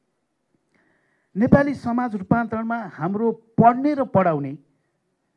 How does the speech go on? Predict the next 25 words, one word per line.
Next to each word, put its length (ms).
त्यो 100
जुन 180
पढ्ने 380
र 60
पढाउने 240
त्यो 140
विश्वविद्यालय 600
पनि 200
होला, 180
अन्य 220
कतै 220
पनि 140
होला, 180
त्यसले 460
चाहिँ 200
नि 60
नेपाली 380
समाज 460
रूपान्तरणमा 520
कतिको 320
भूमिका 280
खेलेको 280
जस्तो 260
लाग्छ 220
यहाँ? 120